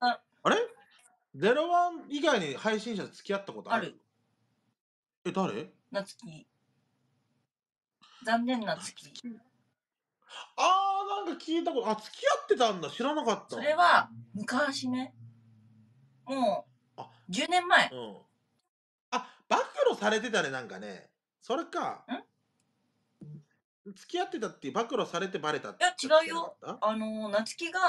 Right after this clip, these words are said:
Speaker 1: 配信始めて、
Speaker 2: うん。
Speaker 1: 「あ、待って。これ夏希じゃね？」ってなって、コラボして、その時に、
Speaker 2: うん。
Speaker 1: カミングアウトした。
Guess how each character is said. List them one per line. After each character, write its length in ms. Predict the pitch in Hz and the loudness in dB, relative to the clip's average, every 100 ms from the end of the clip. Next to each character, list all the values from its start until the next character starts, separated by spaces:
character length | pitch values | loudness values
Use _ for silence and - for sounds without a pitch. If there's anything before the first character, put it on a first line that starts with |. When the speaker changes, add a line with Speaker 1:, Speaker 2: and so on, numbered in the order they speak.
| 214 | 4
Speaker 1:
配 180 | 214 240 | 2 -2
信 180 | 247 254 | 0 -2
始 280 | 226 196 214 | -2 -4 -4
め 100 | 220 | -4
て、 380 | 247 254 170 - | 0 4 4 0
Speaker 2:
う 40 | |
ん。 120 | 98 - _ _ _ _ _ _ _ _ - | -14 -20 _ _ _ _ _ _ _ _ 2
Speaker 1:
「あ、 160 | 214 - | 2 4
待 220 | 214 - | 2 2
っ 40 | - | -2
て。 260 | 165 - _ _ _ _ | -6 -6 _ _ _ _
こ 100 | 262 | -6
れ 80 | 254 | -2
夏 280 | 208 294 - | -2 -4 -8
希 120 | 330 | -2
じ 80 | 392 | -2
ゃ 60 | |
ね？」 60 | 381 427 | 0 -4
っ 40 | - | -4
て 100 | 180 | -4
な 140 | 180 | -4
っ 60 | - | -4
て、 280 | - 226 - | -2 -2 -2
コ 160 | 254 | 2
ラ 140 | 233 170 | 2 2
ボ 140 | 160 | -2
し 100 | - | -8
て、 320 | 214 214 175 | -4 -2 -2
そ 160 | - 233 | -6 -8
の 80 | 226 | -8
時 240 | 254 220 | -8 -6
に、 380 | 247 277 185 - _ - | -4 -4 -6 -10 _ -20
Speaker 2:
う 40 | |
ん。 40 | _ _ _ _ _ _ _ _ _ _ _ _ _ _ _ _ _ _ | _ _ _ _ _ _ _ _ _ _ _ _ _ _ _ _ _ _
Speaker 1:
カ 120 | - | -2
ミ 140 | 220 220 | 0 0
ン 60 | |
グ 100 | 202 | 0
ア 20 | 190 | -2
ウ 80 | |
ト 100 | - | -4
し 80 | - | -14
た。 180 | - | -14